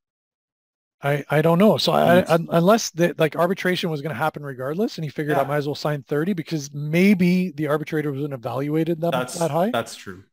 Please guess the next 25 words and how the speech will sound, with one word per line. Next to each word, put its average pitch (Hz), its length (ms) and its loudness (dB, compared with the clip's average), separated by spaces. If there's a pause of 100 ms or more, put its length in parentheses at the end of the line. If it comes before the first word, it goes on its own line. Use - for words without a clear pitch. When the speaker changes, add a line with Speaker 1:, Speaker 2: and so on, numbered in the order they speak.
Speaker 2:
Yeah. 92 200 -12 (640)
That's 120 140 -2
a 127 40 0
good, 135 140 -4
yeah, 101 220 2
that's 104 160 -4
a 110 40 -8
good 104 160 -8
point. 101 180 -6
It's 104 80 -10
not 123 80 0
like 117 80 0
he's 107 140 -4
renegotiating 107 500 -4
a 98 40 -12
contract. 92 520 -8 (200)
Um, 92 460 -8 (1300)
he's, 117 1400 -6
uh, 95 760 -4 (640)
he's 165 300 -10
worth 127 300 -2
more 117 160 0
than 101 100 -10
thirty - 260 -10
million, - 180 -10